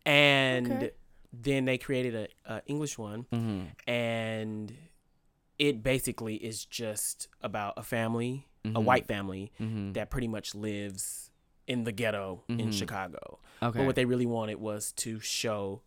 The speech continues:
Speaker 1: kind of the same thing like, m-, uh, Married with Children, Roseanne kind of thing,
Speaker 2: Mm-hmm.
Speaker 1: but even lower than that.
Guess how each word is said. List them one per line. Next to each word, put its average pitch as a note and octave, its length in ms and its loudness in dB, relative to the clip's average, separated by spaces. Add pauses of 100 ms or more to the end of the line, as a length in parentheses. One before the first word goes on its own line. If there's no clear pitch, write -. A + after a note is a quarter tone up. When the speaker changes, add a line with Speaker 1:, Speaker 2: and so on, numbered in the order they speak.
Speaker 1:
kind E3 180 0
of C#3+ 60 2
the C3+ 80 -2
same B2+ 240 -2
thing B2 180 -2
like, A2+ 200 -2
m-, G#2+ 240 -6
uh, G2+ 400 -4
Married A2 280 0
with G#2 120 -4
Children, A2 460 -2
Roseanne G#2 360 -4
kind A2 160 -8
of G#2 80 -8
thing, A2 220 -6
Speaker 2:
Mm-hmm. A#2+ 320 -2
Speaker 1:
but - 220 -6
even C3 280 2
lower G#2+ 280 -4
than F#2+ 140 -6
that. F#2+ 240 -8